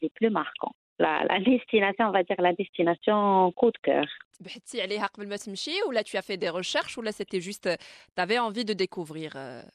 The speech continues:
Speaker 2: euh, la
Speaker 1: Alors,
Speaker 2: Tanzanie ?
Speaker 1: euh, alors non, en fait, non. Comment est venue l'idée ? Euh, déjà, ce qu'il faut, ce qu'il faut savoir, c'est que je partage cette passion de voyage avec ma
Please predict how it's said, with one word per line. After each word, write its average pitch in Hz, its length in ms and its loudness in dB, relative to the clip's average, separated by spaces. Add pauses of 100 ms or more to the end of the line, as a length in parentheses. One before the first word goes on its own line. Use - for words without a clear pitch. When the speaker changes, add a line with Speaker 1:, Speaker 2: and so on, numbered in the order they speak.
(500)
Speaker 2:
euh, - 40 -14 (220)
la 233 140 4
Speaker 1:
Alors, 220 260 6
Speaker 2:
Tanzanie ? 220 260 4
Speaker 1:
euh, 208 1000 4
alors 262 260 4
non, 214 180 6
en 269 160 4
fait, 196 200 0 (140)
non. 185 180 4 (140)
Comment 208 380 6
est 185 140 6
venue 175 320 8
l'idée ? 165 400 6 (280)
Euh, 165 280 6
déjà, 185 400 4
ce - 120 -10
qu'il 175 240 -2
faut, 175 420 6
ce - 100 -20
qu'il 165 140 -14
faut 170 140 0
savoir, 165 380 0
c'est 175 140 2
que - 100 -6
je 185 40 4 (140)
partage 185 280 0 (100)
cette - 240 0
passion 175 260 -2
de 170 120 4 (100)
voyage 165 320 4
avec 151 220 0
ma 156 60 4